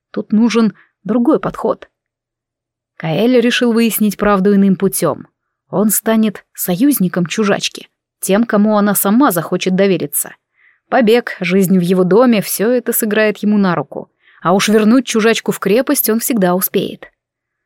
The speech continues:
Но была и другая причина помочь ей, тайная, та, которую он скрывал даже от себя, не желая признаваться. Судьба этой девушки ему не безразлична.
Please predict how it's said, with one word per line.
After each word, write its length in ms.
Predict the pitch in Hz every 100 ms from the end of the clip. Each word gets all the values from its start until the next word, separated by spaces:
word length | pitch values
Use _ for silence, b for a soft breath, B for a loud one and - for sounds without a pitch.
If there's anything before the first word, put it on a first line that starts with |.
| _ _ -
Но 100 | 175
была 220 | 196 220
и 60 | 233
другая 420 | 220 220 254 240
причина 460 | - 185 - 220 190
помочь 480 | 202 214 165 - -
ей, 240 | - _ -
тайная, 480 | 269 269 170 180 190 _ _ -
та, 100 | 208
которую 380 | 208 214 214 208
он 80 |
скрывал 400 | 190 190 180 220
даже 260 | 190 196 180
от 100 | -
себя, 360 | - 160 214 196
не 160 | 180
желая 340 | 180 196 226 208
признаваться. 840 | 202 180 185 175 185 - - - _ _ _ _ _
Судьба 400 | - 175 190 262
этой 240 | 254 226 208
девушки 500 | 180 214 202 - 180
ему 280 | 175 175
не 160 | 196 185
безразлична. 960 | 165 165 165 165 156 190 190 - 143